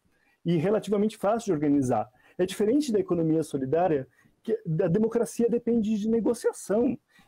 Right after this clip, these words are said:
Então, é muito mais lento. Por isso que eu não vejo, e aí também, às vezes, é, sou contra a ponta, eu não vejo o, a economia solidária como uma alternativa ao desemprego, porque é difícil, é demorado montar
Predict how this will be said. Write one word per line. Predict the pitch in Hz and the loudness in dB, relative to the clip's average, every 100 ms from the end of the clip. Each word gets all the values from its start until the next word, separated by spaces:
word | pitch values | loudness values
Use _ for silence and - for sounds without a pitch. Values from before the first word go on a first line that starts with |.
| - | -4
Então, | 220 | 0
é | 240 | 4
muito | 233 285 | 4 4
mais | 254 262 220 | 2 2 2
lento. | 185 208 233 - | 2 2 -2 -4
Por | - 202 | -4 -4
isso | - | -2
que | 254 | 0
eu | |
não | 233 139 | 2 2
vejo, | 175 226 151 120 117 | 2 2 0 -2 -2
e | 147 | 0
aí | 147 170 | 0 -2
também, | - 156 160 190 170 | -2 -2 0 0 0
às | 143 | 0
vezes, | 131 170 151 143 - _ _ _ - | 2 0 0 -4 -12 _ _ _ -4
é, | 139 127 | -2 -2
sou | - 170 - - | -2 -6 -6 -4
contra | 160 147 | -4 -2
a | 143 | -2
ponta, | 220 226 | 0 0
eu | |
não | 226 | 2
vejo | 180 240 233 185 - - | 2 2 0 -2 -6 -2
o, | 185 180 180 | 0 2 2
a | |
economia | 151 175 170 | 0 -2 -2
solidária | - 160 151 156 | -2 0 0 -2
como | 151 156 | -2 -4
uma | 151 | -2
alternativa | 147 147 143 - 147 135 123 - _ _ _ | -2 -2 -2 -2 -2 0 -2 -6 _ _ _
ao | 151 | -2
desemprego, | 143 135 135 208 220 165 | 0 0 2 2 2 0
porque | 190 165 - 220 - | -2 -6 -2 -2 0
é | 208 240 | 0 0
difícil, | 180 240 - - 240 214 | 0 -2 -2 -2 0 0
é | |
demorado | 185 202 208 196 180 208 160 | 0 2 2 2 2 0 0
montar | 135 123 131 120 | 0 -2 -2 -4